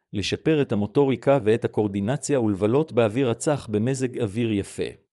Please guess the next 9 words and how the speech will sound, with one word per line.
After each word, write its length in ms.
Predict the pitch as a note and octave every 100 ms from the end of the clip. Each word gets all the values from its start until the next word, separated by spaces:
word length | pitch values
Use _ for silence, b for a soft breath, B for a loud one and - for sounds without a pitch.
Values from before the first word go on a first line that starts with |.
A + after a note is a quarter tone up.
| _ _ _ _ _ _ _ _ -
לסיכום, 640 | G2+ - G2+ - D#2 B1+ - _ _ _ _ _ _ _ _ _
צעצועים 540 | - G#2+ G2+ A#2 C3+ C#3+
לילדים 500 | G2 F#2+ F#2 A#2 B2
יכולים 380 | - G#2+ B2+ A#2
לתרום 340 | - C3 C3+
רבות 360 | G#2 G2 C3 A#2
להעמקת 520 | G2+ G2 F#2 C3+ -
קשרים 400 | - G#2+ A#2 B2+
חברתיים, 720 | A#2+ F#2 G#2+ - F#2+ D#2